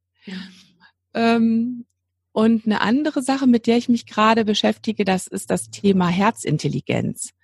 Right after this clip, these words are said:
Speaker 1: Mhm.
Speaker 2: Manche kennen's auch unter dem amerikanischen Begriff HeartMath. Ähm, das ist wirklich so eine Technik, ähm, die möchte ich jetzt sehr gerne lernen und auch als Coach praktizieren,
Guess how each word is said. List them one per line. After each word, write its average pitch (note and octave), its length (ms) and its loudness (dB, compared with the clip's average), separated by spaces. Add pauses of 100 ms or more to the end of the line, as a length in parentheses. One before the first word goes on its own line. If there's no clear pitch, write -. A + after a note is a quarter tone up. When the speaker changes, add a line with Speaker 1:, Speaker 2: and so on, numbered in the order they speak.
(160)
Speaker 1:
Mhm. F#3+ 200 -8
Speaker 2:
Manche F#3+ 260 2
kennen's G3 340 0
auch F#3 380 2
unter F#3 340 0
dem F3 220 0
amerikanischen G#3+ 1120 2
Begriff G#3 560 -2
HeartMath. G3+ 720 2 (880)
Ähm, F3 520 2 (140)
das D4+ 200 2
ist E4+ 200 -2
wirklich C4 340 -2
so A3+ 80 -4
eine A3 180 2
Technik, A#3 720 0
ähm, G3+ 480 2
die G#3 140 2
möchte A3+ 300 2
ich G3+ 100 -4
jetzt - 240 -2
sehr A#3 340 2
gerne G#3 320 0
lernen F3+ 380 2
und F#3 180 -4
auch - 200 0
als - 240 -4
Coach A3 320 2
praktizieren, G3 800 -2